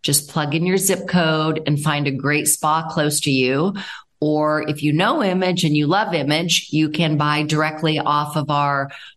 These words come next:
own website if you know your product. So there's a couple different ways, but I, I'm a big fan of linking up with an esthetician,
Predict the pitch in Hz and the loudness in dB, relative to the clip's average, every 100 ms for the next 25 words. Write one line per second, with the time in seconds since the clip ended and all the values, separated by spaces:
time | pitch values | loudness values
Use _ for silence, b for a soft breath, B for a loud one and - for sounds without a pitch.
0 | - 143 147 143 139 143 - 120 120 120 | -6 -2 0 2 0 0 0 0 -2 -6
1 | - B B _ 175 170 165 147 143 131 | -10 B B _ -4 2 2 2 2 0
2 | 123 143 117 110 104 - - 139 127 123 | -2 -2 0 0 -4 -2 0 0 0 0
3 | 123 147 156 165 170 160 156 151 151 117 | 0 0 0 0 0 0 -2 -2 -2 -2
4 | 120 107 120 117 135 139 - 175 185 180 | 0 0 0 0 0 -2 -2 -2 -2 -2
5 | 175 180 175 160 175 - 175 160 160 143 | -2 2 0 0 -2 -2 0 0 0 0
6 | 139 151 160 165 165 151 147 151 147 147 | 0 2 2 2 0 0 0 -2 0 0
7 | 143 143 - 175 156 - 156 156 151 | 0 -4 -6 -2 0 2 2 0 -2